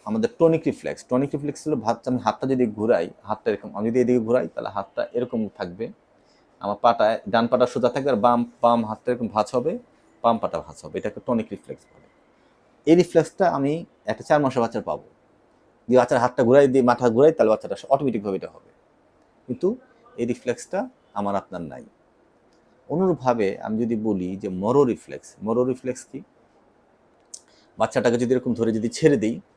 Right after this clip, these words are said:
বাচ্চাটা হাত পা টান টান হয়ে যাবে, আঙুলগুলো সরাবে,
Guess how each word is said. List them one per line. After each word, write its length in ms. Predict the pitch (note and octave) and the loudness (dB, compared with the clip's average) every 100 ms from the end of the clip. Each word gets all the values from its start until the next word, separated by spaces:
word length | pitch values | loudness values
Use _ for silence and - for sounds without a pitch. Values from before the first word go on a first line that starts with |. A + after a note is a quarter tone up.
| _ | _
বাচ্চাটা 420 | G2+ A2+ - G#2+ G2 | -12 -12 -10 -10 -8
হাত 180 | A2+ - | -8 -4
পা 100 | B2 | -2
টান 200 | C3 B2+ | 0 -2
টান 140 | B2 | 0
হয়ে 100 | A2+ | 0
যাবে, 100 | A#2 | 2
আঙুলগুলো 300 | B2 A2+ A2+ | 2 0 -2
সরাবে, 480 | - B2+ A#2+ A2 | -4 0 2 2